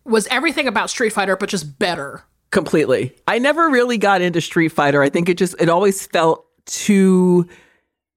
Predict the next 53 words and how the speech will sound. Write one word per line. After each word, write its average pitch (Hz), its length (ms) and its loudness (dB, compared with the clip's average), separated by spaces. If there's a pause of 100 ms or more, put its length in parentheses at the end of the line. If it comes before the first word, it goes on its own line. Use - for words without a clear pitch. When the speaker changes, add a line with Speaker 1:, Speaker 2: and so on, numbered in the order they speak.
(380)
Speaker 2:
it 196 60 2
was 202 140 2
almost 285 540 -2
too 226 400 0
aggressive 175 480 0
and 151 120 -2
not 156 180 -2
cartoonish 240 640 -2
enough, 214 380 0
but 170 120 0
it 160 80 4
was 170 80 2
also 175 380 0
all 160 240 0
dudes, 135 800 -2
I 190 60 0
think. 208 420 -2
It - 60 0
was 156 100 0
like 139 160 -2 (100)
every 151 240 0
player 147 400 2
was, 135 140 0
like, 131 140 -2
this 135 120 0
beefed 139 400 -4
up 131 160 -2
dude. 131 260 0
And 147 60 0
I'm 139 80 0
like, 139 140 0
I 156 100 -2
don't, 151 160 -4
but 147 100 -2
then 175 140 0
when 170 160 0
Mortal 151 280 2
Kombat 156 480 -2
came 208 180 -2
on 202 100 0
the 208 80 0
scene, 226 480 0 (920)
and 160 100 0
I 160 40 4
was 151 120 2
like, 151 260 0
"Oh, 208 200 2
I 151 120 0
could 220 140 -2
be 208 120 0
a 170 40 -2
kick-assing 170 840 -4
lady, 190 560 0